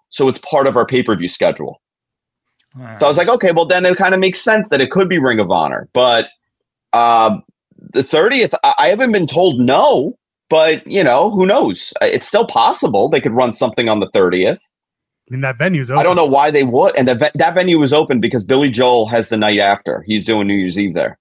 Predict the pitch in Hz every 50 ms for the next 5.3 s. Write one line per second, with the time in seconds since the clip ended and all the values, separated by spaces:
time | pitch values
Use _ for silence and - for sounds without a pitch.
0 | _ _ _ _ _ _ _ _ _ _ _ - 175 147 175 175 151 135 139 147
1 | 143 143 160 196 202 - - 392 415 415 403 - - _ _ _ _ _ _ _
2 | _ _ - 107 107 113 113 - 127 110 - 117 113 110 104 - - 123 117 98
3 | 92 107 110 104 95 95 90 92 107 104 104 107 107 107 104 98 87 101 95 85
4 | 76 - _ _ _ _ _ _ - 277 - - - _ _ - - - 320 349
5 | 320 254 226 285 320